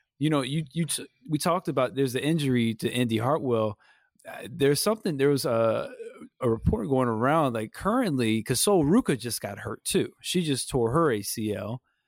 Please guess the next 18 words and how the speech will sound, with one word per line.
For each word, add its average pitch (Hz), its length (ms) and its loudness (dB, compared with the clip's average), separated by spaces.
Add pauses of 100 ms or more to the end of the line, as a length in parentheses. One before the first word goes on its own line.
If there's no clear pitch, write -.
(480)
Th-, 143 180 -8
like, 139 160 2
they 247 260 2
apparently 175 480 -2
have, 127 220 -2
like, 113 280 -4
eight 165 260 -2
women 127 560 -2 (440)
out 135 400 -2
with 117 400 -4 (220)
A 143 200 0
C 139 260 0
L 202 160 2
injuries, 107 640 -12 (380)
which 135 280 0
I 135 140 -2
think 143 240 -4
is 120 160 -4